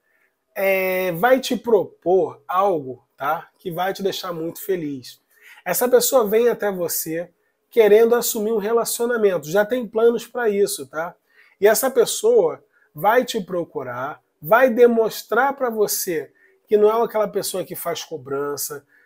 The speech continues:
não é aquela pessoa que gosta de briga. Essa pessoa vem nos seus caminhos demonstrando que é possível ser feliz e respeitar o espaço da outra pessoa.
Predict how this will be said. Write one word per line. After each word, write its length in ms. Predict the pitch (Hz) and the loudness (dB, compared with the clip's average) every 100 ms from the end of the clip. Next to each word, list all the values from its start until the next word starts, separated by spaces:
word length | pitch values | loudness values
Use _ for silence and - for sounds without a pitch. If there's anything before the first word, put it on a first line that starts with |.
| _ _ | _ _
não 160 | 185 208 | -2 0
é 60 | 233 | 0
aquela 220 | 226 208 | 2 0
pessoa 340 | 196 - 190 | 0 -4 -6
que 140 | - 160 | -8 -4
gosta 360 | 160 160 165 | -2 -4 -8
de 100 | 147 | -12
briga. 400 | 127 139 156 160 | -10 -6 -6 -6
Essa 240 | - - 220 | -8 -4 -4
pessoa 380 | - - 233 | -2 -2 -2
vem 260 | 156 180 254 | -2 0 0
nos 140 | 254 | -2
seus 160 | - 220 | -6 -10
caminhos 680 | - 175 214 220 147 - - _ _ _ _ _ _ _ - | -10 -10 -10 -10 -14 -18 -20 _ _ _ _ _ _ _ -6
demonstrando 800 | 190 214 208 - - 202 220 233 | -2 0 -2 -4 -6 -2 -2 -2
que 180 | 233 214 | -2 0
é 140 | 247 | 0
possível 640 | 269 254 - - 220 208 196 | -2 -6 -6 -6 -6 -2 -2
ser 240 | - 202 | 0 -2
feliz 540 | - 175 160 196 220 220 | -4 -6 -4 -4 -4 -2
e 40 | |
respeitar 480 | 208 202 208 - 196 | -4 -4 -6 -4 -4
o 40 | |
espaço 520 | 196 - 175 175 - | -6 -6 -4 -4 -2
da 80 | 180 | 0
outra 260 | 165 170 175 | 0 -4 -12
pessoa. 520 | 190 - 143 123 | -10 -8 -10 -12